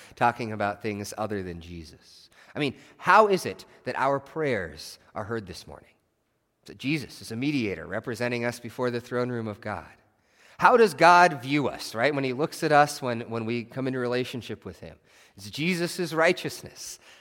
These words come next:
that covers our sins and gives us good standing before God. How do we experience God's presence? It's by being united to Jesus as he draws us near to the Father and as he brings the Father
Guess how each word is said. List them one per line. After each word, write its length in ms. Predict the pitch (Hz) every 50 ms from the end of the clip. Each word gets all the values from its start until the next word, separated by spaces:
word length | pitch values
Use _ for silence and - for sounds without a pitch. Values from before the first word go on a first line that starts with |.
| _
that 140 | - - -
covers 400 | - 131 127 139 143 135 127 117
our 160 | 127 123 120
sins 680 | 117 - - 139 131 117 95 80 80 82 - - - - _ _ _ _
and 140 | - 92 87
gives 240 | 101 113 113 110 120
us 120 | 113 110
good 220 | - - 120 113 113
standing 420 | - - 120 117 117 117 113 110
before 320 | 110 107 101 - 113 104
God. 260 | 98 98 95 87 82 - _ _ _ _ _ _ - - - - - -
How 80 | 156
do 60 | 170
we 120 | 202 202 175
experience 840 | 156 - - - - - 175 185 202 196 185 175 165 156 143 - -
God's 320 | 143 143 147 143 143 -
presence? 680 | - - 185 185 - - 92 - - - - - - - - - - - _
It's 100 | _ -
by 120 | - 120 113
being 200 | 131 127 123 120
united 640 | 117 120 123 120 127 135 151 160 160 165 156 -
to 100 | 156 139
Jesus 520 | 117 139 151 165 160 - 107 80 - -
as 140 | 85 104 -
he 120 | - 123 117
draws 340 | 127 127 131 139 131 -
us 180 | 135 131 - -
near 280 | 120 131 139 147 147 151
to 100 | - 151
the 120 | 127 123
Father 440 | - - 143 139 143 139 139 135 131
and 80 | 117
as 120 | 117 107 104
he 100 | 104 104
brings 420 | 101 - 131 127 139 139 135 -
the 100 | - -
Father 560 | - - - 135 135 131 127 139 135 131 127